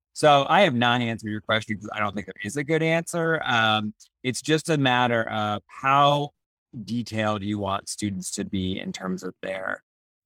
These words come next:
understanding of units within words. Do they need a lot of them, or is it better to give them fewer of them, but ones that are really high power, being applied to a lot of words, and then kind of allowing them to extrapolate from there?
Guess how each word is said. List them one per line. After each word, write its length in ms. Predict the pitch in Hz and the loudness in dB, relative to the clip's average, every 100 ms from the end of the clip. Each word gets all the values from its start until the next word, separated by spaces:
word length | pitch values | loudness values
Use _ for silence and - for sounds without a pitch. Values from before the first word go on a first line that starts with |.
| _ _ _ _ - | _ _ _ _ -2
understanding 800 | 123 117 113 - 110 104 98 92 | 2 4 2 0 0 0 0 -4
of 400 | 101 98 92 - _ _ _ | -4 -4 -6 -12 _ _ _
units 460 | 110 107 104 107 | -2 0 0 -4
within 320 | 104 95 98 - | -10 -10 -10 -10
words. 400 | - - - - _ | -14 -16 -16 -16 _
Do 80 | 107 | -6
they 140 | 101 | -4
need 200 | 107 139 | -2 -2
a 40 | 143 | 2
lot 240 | 135 131 | 4 4
of 140 | 127 | 0
them, 360 | 123 123 120 120 - | 0 0 0 -4 -6
or 200 | 107 101 | -8 -8
is 140 | - | -12
it 80 | - | -10
better 320 | 110 107 107 107 | -4 -2 -2 -4
to 220 | - 101 | -6 -8
give 300 | 92 107 90 | -4 -4 -2
them 360 | 98 95 95 - _ _ _ _ _ _ _ _ _ | -4 -4 -6 -12 _ _ _ _ _ _ _ _ _
fewer 500 | 131 147 180 180 170 | -2 2 4 4 4
of 140 | 165 | 4
them, 260 | 139 139 139 | 4 2 2
but 140 | 123 | -2
ones 180 | 120 104 | -6 -8
that 80 | 101 | -8
are 60 | 98 | -4
really 300 | 110 143 143 | -2 0 -2
high 360 | 123 120 113 113 | 2 4 4 0
power, 440 | - 98 101 104 98 | -2 -2 -2 -4 -6
being 200 | 95 92 _ _ | -12 -18 _ _
applied 200 | - 120 | 0 0
to 80 | 120 | 2
a 20 | |
lot 180 | 110 104 | 2 0
of 80 | 98 | -2
words, 460 | 98 95 95 95 - | -4 -4 -6 -8 -10
and 180 | 101 98 | -8 -6
then 200 | 95 98 _ _ _ _ | -8 -12 _ _ _ _
kind 120 | 107 | -6
of 60 | 101 | -2
allowing 260 | 98 95 98 | 0 0 -2
them 120 | 95 | -6
to 100 | 98 | -10
extrapolate 680 | 92 - 98 95 98 - - | -10 -2 0 0 -4 -6 -10
from 180 | 98 | -10
there? 340 | 87 - - | -10 -10 -12